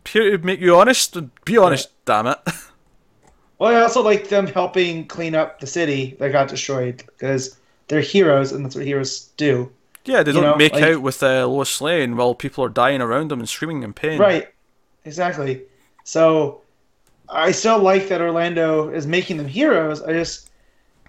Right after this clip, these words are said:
Speaker 2: such a weird story, and I'm, I am gonna give it till the next arc.
Speaker 1: Yeah.
Speaker 2: Just because, you know, but
Speaker 1: I think
Speaker 2: it's
Speaker 1: it's worth it. I think
Speaker 2: I
Speaker 1: Orlando's been good enough otherwise, and I don't think it's, like, difficult to read, that it's worth sticking
Speaker 2: No.
Speaker 1: with till then.
Speaker 2: I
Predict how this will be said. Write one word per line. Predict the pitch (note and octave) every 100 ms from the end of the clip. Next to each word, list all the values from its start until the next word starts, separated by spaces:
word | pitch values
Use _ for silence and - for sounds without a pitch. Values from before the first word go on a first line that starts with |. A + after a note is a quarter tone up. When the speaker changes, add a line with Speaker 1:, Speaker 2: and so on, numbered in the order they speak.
| _
Speaker 2:
such | - G3 A#3
a | G#3
weird | F3+ C#3+
story, | - D#3 E3+ E3 D#3+
and | E3+
I'm, | F#3+ F#3+
I | G3+
am | A#3+ A#3+
gonna | A#3+ G3
give | G3
it | F#3+
till | F#3+ E3
the |
next | D#3+ C#3+ -
arc. | D#3 C#3+ C#3 - -
Speaker 1:
Yeah. | B2 A2+ G#2+ G2 _ -
Speaker 2:
Just | D#3+ D3+
because, | D#3 D3 D3+ C#3+ C#3 - _ _ _ -
you | C#3+
know, | C#3 C3+ - -
but | C#3 C#3 - -
Speaker 1:
I |
think | -
Speaker 2:
it's | A4+ -
Speaker 1:
it's |
worth | C#4+ B3 F#3
it. |
I | D#3
think | F#3 F#3
Speaker 2:
I |
Speaker 1:
Orlando's | G3+ F#3 F#3 F3+ -
been | C#3+
good | A#2+ C3
enough | D3 C#3+
otherwise, | A#2+ B2 C3+ C#3+ D3 C3+ - -
and | A#2
I | B2
don't | D3
think | D3+ C#3
it's, | A#2+ - -
like, | G#2+ - _
difficult | - - C3+ D#3+ C#3
to | E3
read, | F3 F#3 C3
that | B2+ A#2+
it's | B2+ - - _
worth | B2 C3
sticking | - - D#3 D3+
Speaker 2:
No. | A#2
Speaker 1:
with | A2+
till | - G#2
then. | G2 G2 G2+ _ _ - - _ _ -
Speaker 2:
I | D#3